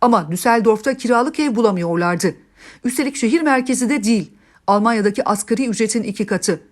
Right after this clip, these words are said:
Yıllarca programıma konuk aldığım Umut Yıldızı Derneği'nin kurucusu Kamil Altay'ı aradım yardımcı olması için. Kamil ilgileneceğini söyledi. Dün de yine ortak dostumuz olan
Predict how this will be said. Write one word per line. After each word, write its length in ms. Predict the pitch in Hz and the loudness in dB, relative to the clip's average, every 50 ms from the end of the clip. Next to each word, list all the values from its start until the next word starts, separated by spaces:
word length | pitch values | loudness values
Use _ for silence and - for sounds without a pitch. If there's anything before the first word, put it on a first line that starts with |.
| _ _ _ _ - | _ _ _ _ -2
Yıllarca 520 | 185 196 196 220 247 262 214 254 254 247 | -2 0 2 2 0 0 2 0 0 0
programıma 640 | 254 240 226 220 185 208 226 208 214 202 208 196 202 | 2 2 2 2 4 2 2 2 2 0 0 -2 -2
konuk 300 | - 202 214 294 302 - | -2 -2 -2 -2 -2 -2
aldığım 460 | 226 202 180 170 180 180 180 202 196 - | -4 -4 -4 -2 -2 -2 -2 -2 -2 -2
Umut 260 | - 233 294 339 - - | -2 -2 -2 -2 0 -2
Yıldızı 360 | 269 254 233 240 254 269 214 | 0 0 0 0 0 2 2
Derneği'nin 420 | 247 233 233 226 233 226 226 208 | 2 2 2 0 2 2 0 -2
kurucusu 600 | 202 - 233 214 208 156 185 185 - - 254 254 254 | -2 -4 -2 -2 -2 -2 -4 -4 -2 -2 -2 -2 -2
Kamil 320 | - 247 226 220 233 277 262 - | -2 0 0 0 0 0 0 0
Altay'ı 420 | 226 214 208 - 202 185 175 170 | -2 -2 -2 -4 -4 -4 -2 -2
aradım 340 | 165 170 165 151 185 165 151 - _ _ _ _ | -2 -2 -2 -2 -4 -4 -4 -12 _ _ _ _
yardımcı 440 | - 202 196 196 190 214 190 185 196 | 0 0 0 2 2 0 0 2 0
olması 300 | 175 170 175 170 170 - | 0 0 -2 -4 -4 -4
için. 300 | 180 175 - 202 160 151 - _ _ - - - - - _ - | -4 -2 -2 -4 -4 -4 -10 _ _ -20 -20 -20 -20 -20 _ -2
Kamil 300 | - 226 208 196 254 320 | -2 0 0 0 0 0
ilgileneceğini 720 | - 269 262 208 254 247 262 247 240 190 262 240 226 196 185 | 0 0 0 0 2 2 2 2 0 2 2 0 0 0 -2
söyledi. 580 | - - 196 185 185 190 180 - 202 160 - - _ _ - - - _ - | -2 -2 0 0 0 0 0 0 -2 -4 -4 -12 _ _ -20 -20 -16 _ 0
Dün 180 | 196 247 233 208 | 0 0 2 2
de 60 | 220 | 0
yine 240 | 202 214 208 233 233 | 0 2 0 0 2
ortak 420 | - 220 226 226 - 294 285 294 | 4 2 2 4 0 -2 0 0
dostumuz 440 | 247 240 220 - - 220 240 214 226 | 0 0 0 0 0 0 2 2 2
olan 320 | 202 185 180 180 190 208 | 0 0 0 -2 -2 -4